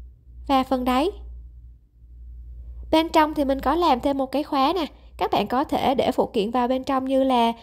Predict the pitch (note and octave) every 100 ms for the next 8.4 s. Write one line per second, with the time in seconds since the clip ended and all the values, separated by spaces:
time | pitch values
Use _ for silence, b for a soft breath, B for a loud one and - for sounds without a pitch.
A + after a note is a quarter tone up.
0 | B B B3+ C#4 E4+ D#4+ B3+ A#3 - _
1 | _ _ _ _ _ A#3+ G3+ C4 - G#3
2 | - _ _ _ _ - C#4 C4 B3 B3+
3 | F4 - G3+ G#3 G#3+ C4 D#4+ C#4+ D4 D#4
4 | - _ _ _ _ _ _ C4+ B3+ C4+
5 | C4+ D#4+ - G#3 - _ _ _ _ _
6 | _ _ _ _ _ _ _ _ - D#4
7 | D4+ D#4+ F4+ C#4 G#3 G#3+ C4+ B3 A3 C#4
8 | C#4 C#4 C4+